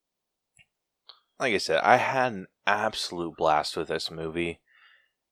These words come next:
It was a lot better than I was anticipating it to be. And it just, like, it just surprised me in so many different aspects. Like, the, the story was well written, and like I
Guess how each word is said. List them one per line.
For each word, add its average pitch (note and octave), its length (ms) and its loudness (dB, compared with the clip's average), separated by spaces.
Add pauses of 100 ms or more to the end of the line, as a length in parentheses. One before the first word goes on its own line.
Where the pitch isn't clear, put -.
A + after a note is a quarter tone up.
(160)
It A#2+ 160 4
was A#2+ 280 6
a G2 100 6
lot G#2 460 12
better G#2+ 280 12
than G2 200 4
I F2+ 100 6
was F2 180 6
anticipating G2 1120 -2
it G#2+ 220 4
to - 100 -8
be. A2 380 -4 (1040)
And G2+ 360 4
it G#2+ 200 0
just, C#3 240 6 (100)
like, A#2 260 0
it B2 120 -4
just D3 200 0
surprised A#2+ 560 6
me F#2+ 120 0
in F2 80 -2
so G2+ 200 4
many G#2 260 2
different F2+ 360 0
aspects. - 640 0
Like, D#2+ 200 -2
the, E2+ 200 2 (400)
the G#2 80 -4
story A2+ 420 6
was A2 200 4
well G#2 180 10
written, F#2 460 4
and F2 240 0
like F#2 180 2
I G2 160 0